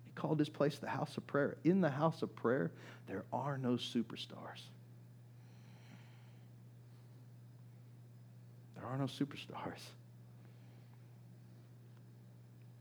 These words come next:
You've all heard of the Azusa Revival, but very few of you know actually the name of the man who started the prayer, 'cause it's not about him. Azusa was never about him.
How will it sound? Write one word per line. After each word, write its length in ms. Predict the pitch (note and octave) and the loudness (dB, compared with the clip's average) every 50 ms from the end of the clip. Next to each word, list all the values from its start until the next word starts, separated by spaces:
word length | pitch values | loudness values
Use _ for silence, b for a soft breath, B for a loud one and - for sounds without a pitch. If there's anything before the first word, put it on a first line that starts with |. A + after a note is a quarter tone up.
| - - - - - - - - - - - - - | -18 -18 -18 -18 -18 -18 -18 -16 -14 -14 -8 0 4
You've 180 | F#2+ G2+ F2 | 4 6 10
all 160 | G2+ G2+ G#2 | 10 10 10
heard 160 | F#2 G2 G#2+ G2+ | 10 10 10 10
of 60 | F2 | 10
the 80 | F#2 | 8
Azusa 300 | F#2+ F2+ - A2+ G#2 F2+ | 6 6 6 6 6 6
Revival, 520 | F#2+ F#2 F2 F2 G2 G2+ G#2+ G2+ F2+ F2+ F2+ | 6 6 6 8 8 8 8 8 6 4 2
but 100 | E2+ - | 2 2
very 220 | - F2+ F2+ F2+ | 4 4 4 4
few 240 | E2+ - G2 G2 G2 | 4 2 2 4 4
of 100 | F#2 - | 2 2
you 120 | F2+ F2 E2+ | 0 0 2
know 180 | E2 E2+ F2 | 2 2 2
actually 300 | E2+ E2+ F#2 - - F#2 | 2 2 0 0 -2 -2
the 100 | E2 D#2 | 0 0
name 200 | E2 F2 F2+ F2+ | 0 2 2 2
of 40 | F2+ | 2
the 60 | E2 | 2
man 240 | E2 E2+ F2 F#2 F2+ | 2 2 2 2 2
who 80 | E2+ F2 | 0 -2
started 320 | - - F2+ F2+ F2+ E2 | -2 0 2 2 2 0
the 60 | - | -4
prayer, 320 | - - - - - - - - - - - - - - - - - - B B B B B B B B B B | -4 -2 0 0 0 -2 -6 -12 -18 -18 -18 -20 -20 -20 -18 -18 -18 -18 B B B B B B B B B B
'cause 120 | - G2 F#2+ | -2 0 0
it's 100 | F#2+ F#2 | 0 2
not 140 | A2 G#2+ G#2+ | 4 6 6
about 340 | F#2+ E2 D#2+ G2 F#2+ G2 F#2 | 6 6 4 4 4 4 2
him. 180 | - - - - - - - - - - - - - - - - - - - - - B B B B B B B B B B B | 0 -4 -6 -6 -10 -14 -18 -18 -18 -18 -18 -18 -18 -18 -18 -18 -18 -18 -18 -18 -18 B B B B B B B B B B B
Azusa 360 | F#2+ - - - B2+ A#2+ G#2+ | 0 4 6 8 8 8 8
was 180 | G2+ G2 F#2 F2+ | 6 6 6 6
never 320 | G2+ G#2 A2 G#2 F#2 F#2 | 8 8 8 8 8 6
about 360 | F2+ E2 E2+ F#2 F2+ E2 - | 6 8 8 8 8 8 6
him. 280 | - F#2+ F#2+ F#2 E2 | 4 2 4 4 2